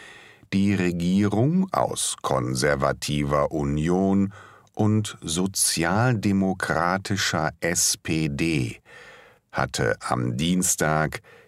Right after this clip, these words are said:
ihren ersten Haushaltsentwurf ins Parlament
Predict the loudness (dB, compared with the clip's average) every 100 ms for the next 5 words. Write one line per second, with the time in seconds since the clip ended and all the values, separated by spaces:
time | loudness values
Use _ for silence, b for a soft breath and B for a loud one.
0 | B -2 0 2 2 0 -2 0 2 0
1 | -2 -2 0 -2 -2 0 0 0 -2 -2
2 | -2 -2 -2 -4 -4 -4 -2 -4 -2 -2
3 | 0 -2 -4 -12 B B B -2 0 0
4 | 0 -2 -4 -2 0 2 0 0 0 0
5 | 0 -2 -8